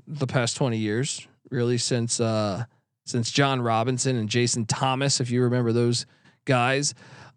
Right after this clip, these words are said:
Um, but yeah, this has been a, this has been a terrible program. And year one, they had, they had an offensive coordinator. His name was Bobby Petrino. Motorcycle, road rash face, right? And guess what? After two weeks, he left for the Texas A and M job.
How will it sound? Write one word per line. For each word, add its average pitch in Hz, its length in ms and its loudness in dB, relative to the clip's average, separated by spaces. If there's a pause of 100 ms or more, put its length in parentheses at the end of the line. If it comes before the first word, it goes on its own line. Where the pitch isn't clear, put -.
Um, 143 460 2 (440)
but 156 120 4
yeah, 170 220 2 (100)
this 131 240 0
has 160 100 4
been 170 180 4
a, 165 100 2
this 139 200 -4
has 156 80 0
been 165 160 2
a 147 60 -2
terrible 165 520 2 (380)
program. 127 460 0
And 131 420 0 (100)
year 170 300 2
one, 175 160 4
they 165 80 4
had, 165 160 2
they 170 240 2
had 214 140 4
an 220 60 2
offensive 214 320 2
coordinator. 226 340 4
His 143 100 0
name 185 80 4
was 170 120 4
Bobby 180 260 2
Petrino. 170 420 0 (1080)
Motorcycle, 170 540 2
road 202 220 4
rash 165 200 2
face, 123 360 -4 (200)
right? 180 300 2 (220)
And 180 440 2 (140)
guess 196 240 2
what? 208 260 2 (220)
After 160 220 0
two 233 180 2
weeks, 220 240 2
he 185 100 4
left 180 460 2 (1040)
for 165 160 4
the 156 100 4
Texas 170 380 2
A 175 100 6
and 165 100 4
M 185 140 2
job. 120 280 -6